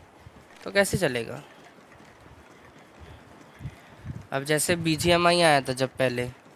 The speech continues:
तो sorry पबजी आया था, like first season, तो वो उसमें भी बग्स थे, उसमें भी बहुत सारे issues थे।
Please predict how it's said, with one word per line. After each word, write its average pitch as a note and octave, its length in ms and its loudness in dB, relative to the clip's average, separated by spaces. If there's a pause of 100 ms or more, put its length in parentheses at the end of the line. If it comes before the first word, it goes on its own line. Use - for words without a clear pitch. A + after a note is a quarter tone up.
(580)
तो A3 160 -6 (260)
sorry D#3 240 0
पबजी E3+ 480 0
आया C3 200 6
था, B2+ 140 -2 (280)
like D3 200 -2
first - 440 0
season, C#3 420 -6 (1400)
तो - 120 0
वो G3+ 220 -2 (140)
उसमें B3 340 -2
भी A#3 120 0
बग्स C#3 400 0
थे, D3 80 0
उसमें F#3+ 340 -4
भी A3+ 60 -6
बहुत C#3 260 -4
सारे C#3 240 -2
issues B2+ 400 -10
थे। B2 100 -8